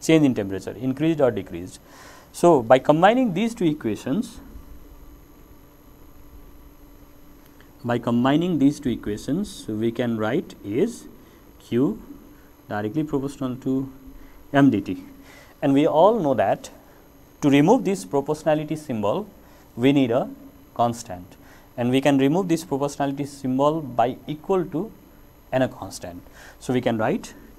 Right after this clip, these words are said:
Q equals to M S D T, our equation proved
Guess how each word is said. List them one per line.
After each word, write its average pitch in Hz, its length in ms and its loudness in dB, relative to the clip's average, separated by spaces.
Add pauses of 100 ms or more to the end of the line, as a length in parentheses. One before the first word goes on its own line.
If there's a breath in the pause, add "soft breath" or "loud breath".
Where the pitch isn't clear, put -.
(140)
Q 165 420 0 (380)
equals 107 500 -10
to 220 260 0 (560 loud breath)
M 110 320 -6
S 139 480 -6 (560)
D 110 140 -4
T, 233 340 2 (720)
our 104 160 -4
equation 135 440 -4
proved 180 380 -2